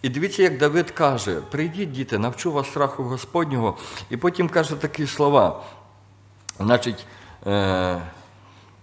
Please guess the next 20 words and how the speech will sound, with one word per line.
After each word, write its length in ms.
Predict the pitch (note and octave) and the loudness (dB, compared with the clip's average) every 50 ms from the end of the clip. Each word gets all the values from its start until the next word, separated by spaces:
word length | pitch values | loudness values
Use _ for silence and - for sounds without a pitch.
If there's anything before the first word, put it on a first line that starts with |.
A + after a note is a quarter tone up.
| - - - - - - | -20 -20 -20 -20 -14 -8
м, 880 | F#2+ F2+ F2+ F2 E2+ E2+ E2+ E2 E2 E2+ E2 D#2+ D#2+ D#2+ D#2 D#2 D#2 D#2 D#2 D2 D2 D2+ - - - _ _ - - - - - - - - - - - - - _ _ - - - - - - - - - - - - - - - - - - - - | -4 -2 -2 0 0 0 0 -2 -2 -2 -2 -4 -4 -4 -6 -6 -6 -6 -6 -8 -8 -10 -18 -20 -20 _ _ -20 -20 -18 -18 -18 -20 -20 -20 -20 -20 -20 -20 -20 _ _ -20 -20 -20 -20 -20 -20 -20 -20 -20 -20 -20 -20 -20 -20 -20 -20 -20 -20 -2 2
якою 400 | - B2+ - - A3 A3 G#3 G3 | 2 4 4 4 4 4 4 4
має 260 | G3 F#3+ F#3 F3+ F3+ | 4 4 4 4 2
бути 300 | D#3+ F3 F3+ F3+ F#3 F3 | 2 2 0 2 2 0
людина, 460 | E3 E3 D3+ C#3 F3+ G#3+ A3 G#3 F3 | 0 0 -2 0 0 2 2 2 2
котра 340 | D3+ - E3 - D#3 E3 D#3+ | 0 -2 -4 -4 -4 -4 -2
любить 300 | D#3 D#3 D3 D3 D3+ C3 | -2 -2 -2 -2 -2 -2
жити 380 | - - F3+ F#3 F#3 F3 C#3+ C#3+ | -2 0 -2 0 0 -2 -4 -4
і 60 | D3 | -4
хоче 340 | - - D#3+ D3+ - - C#3 | -2 0 0 0 0 -2 -2
бачити 480 | A2 B2 C3+ B2+ - C#3 B2 - C3+ B2 | 0 2 0 2 0 -2 -4 -2 -2 -2
щасливі 500 | - - A2 G#2 - G2 F2+ E2+ G2 G2+ | -2 -2 -4 -4 -4 -4 -4 -4 -4 -6
дні? 320 | F#2+ G2+ F#2+ E2 C#2+ C2 - - - - - - - - | -6 -4 -6 -6 -6 -8 -14 -18 -20 -20 -20 -20 -18 -14
Щасливі 520 | - - A#2+ A2+ A2+ - C#3 B2+ A2 G#2+ | -8 -4 -4 -4 -4 -4 -4 -4 -4 -4
дні — 440 | G2 F#2 - B2 D3 D#3+ A#2+ F2 D#2 - - - - - - - - - | -6 -6 -6 -6 -4 -4 -4 -6 -8 -10 -16 -20 -20 -20 -20 -20 -20 -18
це 280 | - - A2+ G2 F#2 E2 | -8 -4 -2 -2 -2 -4
те, 640 | - - - - C3+ C#3+ D3 C3 G#2 E2 A1+ A1 - - - - - - - _ _ _ _ - | -6 -8 -4 -2 0 0 2 0 0 -2 -4 -8 -16 -20 -20 -20 -20 -20 -20 _ _ _ _ -12
що 320 | - - - B2 G#2+ F#2+ - - | -10 -6 -4 -2 -4 -4 -4 -8
всі 560 | - - - - - C3+ C#3 C#3 A#2+ F#2 - - - G2+ | -8 -6 -6 -6 -4 -6 -6 -6 -6 -8 -10 -12 -6 -2
ми 500 | G2+ A2 A2+ A#2 B2+ A#2+ G#2 F2 D#2+ | 0 2 2 4 4 2 2 0 -2